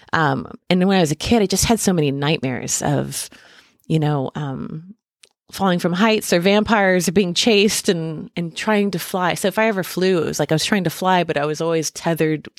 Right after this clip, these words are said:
to, like, I can only go so high and, like, had these strange dreams as a kid. Very visceral. Like, I could really feel like I was flying and floating around, right? So anyway, but yeah, nothing really,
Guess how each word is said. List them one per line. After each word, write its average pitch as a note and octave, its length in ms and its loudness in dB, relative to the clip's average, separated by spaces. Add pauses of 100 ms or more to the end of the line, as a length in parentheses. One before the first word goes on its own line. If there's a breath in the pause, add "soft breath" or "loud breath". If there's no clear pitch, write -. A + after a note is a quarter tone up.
to, - 180 -2 (100)
like, D3+ 140 -6
I D#3 60 -8
can F#3 180 -6
only E3+ 200 0
go D#3+ 140 4
so D#3+ 240 2
high D3+ 360 4
and, C3+ 180 0
like, A#2+ 160 -8
had A#3 140 -2
these G#3 140 -2
strange D#3 380 -2
dreams A2+ 340 -4
as D3+ 120 -8
a B2 60 -4
kid. A#2 300 -8 (460 loud breath)
Very F3+ 360 2
visceral. C#3+ 400 -4
Like, A2+ 160 -4
I C#3 40 -4
could D3+ 180 -4
really C#3+ 360 -2
feel C#3+ 300 -2
like A2+ 180 -6
I A2 80 -4
was G#2 140 -6
flying G#2+ 400 -6
and B2+ 100 -10
floating C3+ 340 0
around, A#2 300 -2
right? C#3+ 300 0 (720 loud breath)
So - 320 2
anyway, D3+ 280 2 (580 loud breath)
but F#3+ 80 2
yeah, D3 140 4
nothing G3+ 360 2
really, F3 340 2